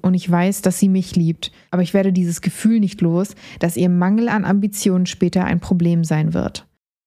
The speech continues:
Was ist, wenn wir heiraten und sie entscheidet, dass sie nicht mehr arbeiten will?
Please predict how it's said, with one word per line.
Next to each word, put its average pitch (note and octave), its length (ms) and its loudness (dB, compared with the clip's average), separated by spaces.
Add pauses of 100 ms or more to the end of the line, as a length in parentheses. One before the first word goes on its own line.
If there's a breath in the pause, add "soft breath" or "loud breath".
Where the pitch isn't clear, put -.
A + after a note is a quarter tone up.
(160)
Was G3 340 -2
ist, A3+ 380 -2
wenn F#3 160 2
wir F#3 200 -2
heiraten F#3 600 2
und F3+ 240 0
sie F#3+ 100 2
entscheidet, F3+ 600 0
dass F3+ 120 -2
sie F#3 120 2
nicht F3+ 200 -2
mehr G3 160 2
arbeiten F3+ 520 0
will? F#3 280 -2